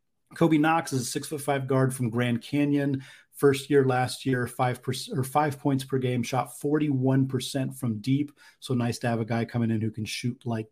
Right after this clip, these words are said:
that. And then they also had Malik Ewin, a former top one hundred prospect who committed to Ole Miss last year, barely got on the floor last year for the Rebels.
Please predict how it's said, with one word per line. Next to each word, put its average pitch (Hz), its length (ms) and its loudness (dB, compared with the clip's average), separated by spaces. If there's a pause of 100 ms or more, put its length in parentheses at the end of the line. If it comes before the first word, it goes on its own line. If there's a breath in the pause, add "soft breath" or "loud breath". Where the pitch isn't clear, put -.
that. 170 400 4 (280 loud breath)
And 170 80 0
then 185 100 4
they 170 80 6
also 165 260 4
had 156 160 4
Malik 139 400 4
Ewin, 143 360 2
a 123 200 -4 (200)
former 233 280 6
top 180 300 0
one 165 120 2
hundred 147 300 2
prospect 143 560 2
who 135 80 0
committed 127 400 0
to - 80 -6
Ole 127 180 0
Miss 135 320 2
last 127 380 2
year, 131 260 4 (260 loud breath)
barely 165 360 4
got 147 220 4
on 135 200 4
the 135 60 4
floor 139 400 2
last 131 340 2
year 135 140 8
for 131 140 -2
the 123 80 0
Rebels. 123 440 0